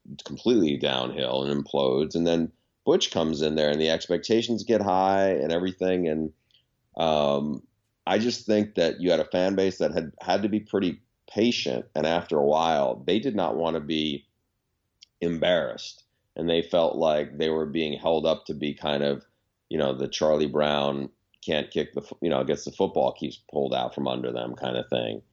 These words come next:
And once it started to go that way, like, it's almost like, you know, that you try, it's almost like he tried too hard on some things, and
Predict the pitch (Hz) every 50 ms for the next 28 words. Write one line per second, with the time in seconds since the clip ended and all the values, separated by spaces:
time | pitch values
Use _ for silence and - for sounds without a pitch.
0 | _ _ _ _ _ _ _ _ - 69 67 67 65 67 67 69 69 67 69 69
1 | - - - 80 95 107 107 127 117 - - - 107 101 104 101 90 90 71 65
2 | - - 98 123 135 92 69 62 57 - 69 73 69 67 67 67 67 69 - _
3 | _ _ _ _ _ _ _ _ _ _ _ - - 82 80 78 78 98 90 -
4 | - 120 139 156 143 120 - 101 90 85 - - 73 - - - 82 92 87 80
5 | 76 73 71 71 73 - - _ _ _ _ _ _ _ _ - - - 311 311
6 | 311 - - - - - - 92 82 78 - - - 92 90 90 98 92 98 98
7 | 156 180 180 - 117 95 - - - - - - 78 82 87 85 80 - - -
8 | - 95 90 76 - - 55 53 50 50 50 - - _ _ _ _ _ _ -
9 | - 64 65 65 65 - - 71 67 67 62 - 65 62 58 58 60 60 58 58
10 | - - - - - 71 71 67 65 67 67 65 65 65 64 64 64